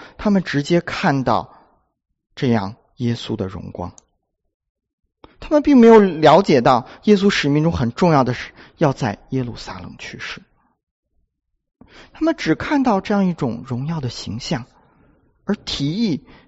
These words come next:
搭棚给耶稣、摩西和以利亚。他们想留住这荣耀的时刻。然而路加做了一句评论说，他并不知道自己所说的是什么。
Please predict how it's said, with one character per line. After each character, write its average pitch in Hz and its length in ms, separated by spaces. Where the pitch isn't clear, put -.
搭 170 220
棚 123 260
给 101 140
耶 120 260
稣、 113 300
摩 92 260
西 - 180
和 - 140
以 90 80
利 - 220
亚。 - 180
他 - 140
们 302 100
想 - 380
留 143 380
住 208 340
这 - 100
荣 98 280
耀 110 140
的 98 120
时 - 220
刻。 - 220
然 180 140
而 214 60
路 240 180
加 208 180
做 208 160
了 180 80
一 170 80
句 180 160
评 127 220
论 151 180
说， 135 320
他 185 280
并 180 260
不 107 140
知 - 240
道 110 280
自 123 240
己 - 300
所 - 220
说 90 240
的 95 100
是 - 220
什 - 140
么。 - 160